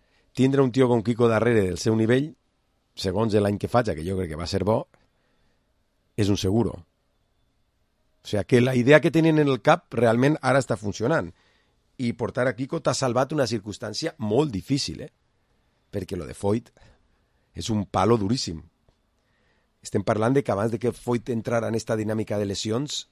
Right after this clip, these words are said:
era un dels millors defenses de la Lliga, un defensa per el que el Barça volia pagar, bueno, volia pagar, no, no tenia un duro, volia femos ahí la de «¿Dónde está la bolita? ¿Dónde está la bolita?», però van dir, «No, no, quan tingues diners, torna, i si no, no vingues i no me mareges».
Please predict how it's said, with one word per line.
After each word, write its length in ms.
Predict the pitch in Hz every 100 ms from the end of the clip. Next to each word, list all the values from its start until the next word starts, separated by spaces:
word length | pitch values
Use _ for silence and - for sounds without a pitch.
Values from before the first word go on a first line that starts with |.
| _
era 260 | 104 110 - _
un 180 | 123 123
dels 160 | 120 101
millors 300 | 98 104 95
defenses 420 | 95 110 110 107
de 80 | 95
la 100 | 90
Lliga, 340 | 95 123 165 - _ _ _ _ _ _ _
un 80 | 113
defensa 320 | 90 87 120
per 120 | 110
el 80 | 92
que 100 | 80
el 60 | 71
Barça 260 | 82 110
volia 300 | 98 78 95
pagar, 400 | - 78 95 120 - _
bueno, 180 | 92 78
volia 200 | 90 98
pagar, 200 | 98 101
no, 120 | 95 87
no 100 | 85
tenia 200 | 98 98
un 80 |
duro, 220 | 113 101 69
volia 320 | 85 95 90
femos 280 | 101 98 95
ahí 380 | 95 101 95 - _ _ _ _ _ _ _ _ _
la 140 | 104 101
de 80 |
«¿Dónde 240 | 104 110 107
está 160 | 117
la 80 | 110
bolita? 320 | 107 117 110
¿Dónde 140 | 107 107
está 160 | 107
la 60 | 101
bolita?», 420 | 101 117 110 135
però 120 | 113
van 140 | 107 107
dir, 160 | 98 92
«No, 180 | 104
no, 120 | 98 101
quan 260 | 85 92 87
tingues 320 | 117 123 113
diners, 280 | 117 135 123
torna, 320 | 117 107 80
i 60 |
si 120 | 82 90
no, 120 | 113
no 100 | 113
vingues 320 | 120 120 135
i 80 | 104
no 80 | 110
me 80 |
mareges». 600 | 107 98 82 62 55 -